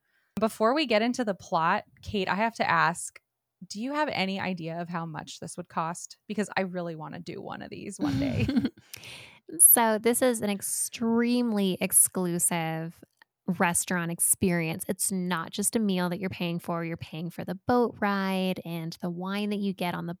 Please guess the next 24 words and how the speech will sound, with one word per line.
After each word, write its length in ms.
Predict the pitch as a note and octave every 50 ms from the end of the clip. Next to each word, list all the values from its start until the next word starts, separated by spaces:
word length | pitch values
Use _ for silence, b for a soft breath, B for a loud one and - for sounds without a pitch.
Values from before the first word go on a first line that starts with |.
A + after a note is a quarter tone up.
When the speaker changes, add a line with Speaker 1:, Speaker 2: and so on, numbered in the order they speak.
| _ -
Speaker 2:
boat, 500 | A3+ A3 A3 A3 A3 G#3+ G#3+ G#3 G#3 - B B B B B B _
the 60 | - - -
tour 680 | - - - G#3+ G#3 G3+ G3+ G3+ G3 G3 G3 F#3+ F#3+ G3+ - _ _ _ -
of 120 | F3+ F3+
the 80 | - -
property 600 | - - - - A#3 A3+ A3+ - A#3 A3 A3 A3 A3
and 100 | G#3+ G#3+
everything. 640 | G#3 G3+ G#3 G#3 G3+ - A3 G#3 G3+ G3+ G3+ G#3+ B B B B B B B B B B - G#3+
They 120 | - A3 G#3
do 180 | A3+ B3 C#4
say 320 | C#4 - - A#3+ G#3+ G#3+ G#3
in 100 | G3+ F#3
the 80 | F3+
movie 320 | F3+ F3+ F3 F3+ F3 F3 F3+
that 140 | F3 E3+
it 100 | E3+ E3
is 540 | F3 E3+ E3+ E3+ E3+ E3 E3 - - - - - _ _ _ _ _ _
twelve 380 | - - - G#3 G3 G3 G3+ G3
hundred 540 | - - - F#3+ F3+ E3+ E3+ E3+ E3+ E3+ -
and 140 | F3 E3+ -
fifty 280 | - - E3 - -
dollars 460 | E3 E3+ D#3+ - E3 E3 E3 D#3+ - -
per 140 | - - F3+
person. 720 | E3+ - - - F#3 - - - - - - G#3+ A3+ A#3+